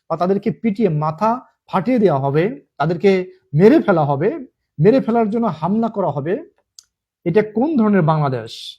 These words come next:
এখন তো ছাত্রলীগ নাই, হ্যাঁ, তাহলে এই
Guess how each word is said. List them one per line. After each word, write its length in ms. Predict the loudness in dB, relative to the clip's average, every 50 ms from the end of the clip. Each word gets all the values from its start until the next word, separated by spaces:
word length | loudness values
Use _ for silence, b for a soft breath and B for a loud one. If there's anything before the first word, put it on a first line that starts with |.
| _ _ _ _ _ _ _
এখন 160 | -8 -6 -6 -6
তো 80 | -6
ছাত্রলীগ 500 | -6 0 0 -2 0 2 4 4 4 4 2 -4
নাই, 120 | -6 -8 -10 -12 _ _ _ _ _ _ _ _ _ _ -10
হ্যাঁ, 160 | -10 -10 -10 -14 _ _ _ _ _ _
তাহলে 260 | 0 2 4 4 4 4 2 -2 -4 -10 _ _ _ _
এই 100 | 0